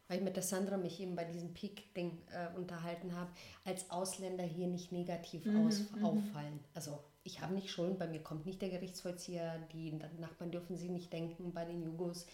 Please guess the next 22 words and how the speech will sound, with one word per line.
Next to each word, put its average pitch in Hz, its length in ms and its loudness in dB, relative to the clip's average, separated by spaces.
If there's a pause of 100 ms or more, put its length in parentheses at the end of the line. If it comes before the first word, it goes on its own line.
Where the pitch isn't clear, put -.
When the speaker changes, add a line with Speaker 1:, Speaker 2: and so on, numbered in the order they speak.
(260)
Speaker 1:
steht 175 220 -2
die 170 60 -4
Polizei, 170 640 0
weil 165 140 2
sie 165 100 0
ihre 170 200 2
Rechnungen 170 380 -2
nicht 165 200 -2
bezahlen 165 320 -2
und 156 120 -2
keine 170 220 -4
Ahnung. 170 240 -2
Das 175 120 -8
sind 190 140 0
schon, 202 140 2 (360)
sind 220 220 2
schon 220 160 2
Sachen, 220 380 2
die, 208 200 2
die 202 220 0
tief 240 320 -2
im 208 180 4